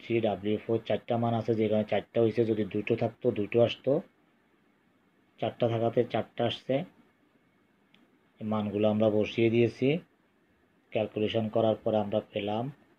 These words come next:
ক্যালকুলেশন করার পরে আমরা পেলাম ফিফটি সিক্স পয়েন্ট ওয়ান নাইন। সমগ্র পথের গড়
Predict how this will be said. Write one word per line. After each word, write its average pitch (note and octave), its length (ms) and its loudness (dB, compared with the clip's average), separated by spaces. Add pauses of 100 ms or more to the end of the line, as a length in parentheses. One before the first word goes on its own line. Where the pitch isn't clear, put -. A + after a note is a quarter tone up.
(2000)
ক্যালকুলেশন G2+ 560 -6
করার G#2+ 240 2
পরে G#2+ 200 2
আমরা G2+ 160 -2 (100)
পেলাম G2+ 320 -4 (920)
ফিফটি G#2+ 400 -6
সিক্স A2+ 220 -2 (140)
পয়েন্ট A2 380 0 (1040)
ওয়ান A2 240 2 (120)
নাইন। F#2 160 -4 (1000)
সমগ্র G#2+ 480 0 (1120)
পথের A2+ 380 4 (140)
গড় G#2 220 4